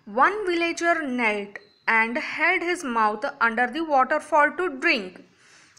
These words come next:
He drank again and again, and then shouted angrily, "Water! Nothing but water!" Others also tried, but there was no sake,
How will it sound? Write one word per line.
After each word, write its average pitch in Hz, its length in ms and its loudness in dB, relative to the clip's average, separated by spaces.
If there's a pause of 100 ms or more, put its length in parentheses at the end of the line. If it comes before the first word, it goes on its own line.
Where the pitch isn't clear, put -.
He 294 320 2
drank 254 440 6 (200)
again 311 380 2 (140)
and 226 340 6 (100)
again, 208 540 -2 (380)
and 247 380 4
then 302 280 4 (380)
shouted 370 640 2 (180)
angrily, 285 840 4 (320)
"Water! 247 800 6 (500)
Nothing 277 600 2 (100)
but 285 300 4 (120)
water!" 247 600 4 (720)
Others 339 400 6 (180)
also 285 360 4
tried, 233 500 6
but 247 300 4 (280)
there 233 220 2
was 214 300 4
no 320 320 -2
sake, 202 560 0